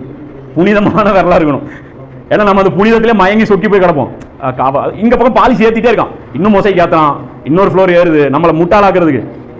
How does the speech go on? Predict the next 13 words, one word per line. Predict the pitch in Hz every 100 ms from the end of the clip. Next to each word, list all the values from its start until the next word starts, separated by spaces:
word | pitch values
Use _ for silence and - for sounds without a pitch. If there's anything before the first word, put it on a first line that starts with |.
| - - - -
சவுதியுடைய | 151 170 175 156 147 143
அந்த, | 139 131
அந்த, | 127 127
அந்த, | 127
அந்த | 123 123 117
சேவைகள் | 156 190 185 170
அப்படி | 160
நம்ம | 165 151
காட்டி | 143 160 160
முட்டாளாக்குறதுக்கு. | 151 160 147 139 127 101 - - - - - - -
தண்ணி | - 165 202
பாருங்க, | 180 156
இதோ | 160